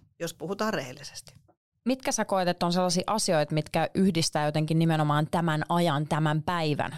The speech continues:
Speaker 2: kasvuyrityksiä, jotka siis menestyy?
Speaker 1: Sanotaan, että kasvuyritykset tänä päivänä on hyvin pitkälti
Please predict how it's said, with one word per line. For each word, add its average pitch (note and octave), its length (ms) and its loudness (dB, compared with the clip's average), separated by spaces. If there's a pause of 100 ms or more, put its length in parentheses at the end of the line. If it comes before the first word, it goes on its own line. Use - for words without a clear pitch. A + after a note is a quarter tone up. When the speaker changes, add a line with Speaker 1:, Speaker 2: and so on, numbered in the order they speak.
Speaker 2:
kasvuyrityksiä, D#3+ 920 -2
jotka D3+ 280 0
siis F3 200 0
menestyy? - 520 0 (720)
Speaker 1:
Sanotaan, A#3+ 280 -2
että G3+ 120 -4
kasvuyritykset F#3+ 800 -6
tänä G#3+ 220 -4
päivänä D#3+ 500 -2
on D#3+ 240 -4
hyvin G#3 280 -6
pitkälti E3 680 -10